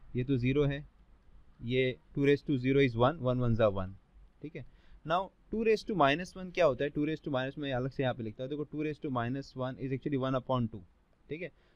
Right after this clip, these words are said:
one upon two is point five, तो ये पॉइंट फ़ाइव आ जाएगा यहाँ पर। Now टू raise to minus two, ठीक है, तो ये one upon two raise to two हो जाएगा, one upon में चला जाए तो one upon four हो जाएगा, one upon four is zero point two five,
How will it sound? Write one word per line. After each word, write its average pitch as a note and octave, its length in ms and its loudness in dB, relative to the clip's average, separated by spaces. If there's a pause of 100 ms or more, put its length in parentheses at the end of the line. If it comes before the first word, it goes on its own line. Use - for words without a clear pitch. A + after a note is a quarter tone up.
(140)
one C3 140 0
upon D3 220 2
two D3 160 -4
is E3+ 120 0
point A#2+ 360 -2
five, F#2 240 -8 (140)
तो A#2+ 60 -8
ये B2+ 80 -6
पॉइंट A2+ 320 -6
फ़ाइव A2+ 200 -4
आ G#2+ 40 -8
जाएगा G#2+ 260 -12
यहाँ G2 140 -14
पर। G#2 120 -20 (1500)
Now E3+ 200 0 (580)
टू G#3+ 140 -2
raise A3 300 2
to A3 180 -4 (840)
minus D#3 360 2
two, A2 120 -10 (840)
ठीक F3 140 -10
है, D#3+ 80 -8 (120)
तो C#3 160 -8
ये C#3+ 120 2
one D3+ 140 0
upon D#3 200 -4
two D3+ 180 -6
raise E3 180 -2
to - 100 -8
two D#3 120 -4
हो D#3+ 140 -2
जाएगा, C#3+ 300 -2
one C#3 180 0
upon C#3+ 220 -2
में D3 100 -2
चला C3 200 0
जाए B2+ 80 -2
तो C3 120 -6
one D3 180 2
upon D#3 260 -2
four E3+ 260 4
हो C3 80 10
जाएगा, G#2 340 4 (100)
one B2+ 140 0
upon C#3+ 300 -4
four C#3 200 -2
is D#3+ 100 0
zero B2+ 260 0 (100)
point C3+ 180 -4
two F#3+ 180 -16
five, F#2+ 220 -8